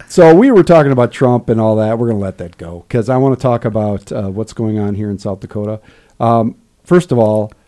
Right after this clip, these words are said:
what do you make of the whole Me Too movement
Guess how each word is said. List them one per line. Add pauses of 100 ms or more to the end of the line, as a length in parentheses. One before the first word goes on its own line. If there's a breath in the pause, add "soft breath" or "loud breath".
(200)
what
do
you
make
of
the
whole
Me
Too
movement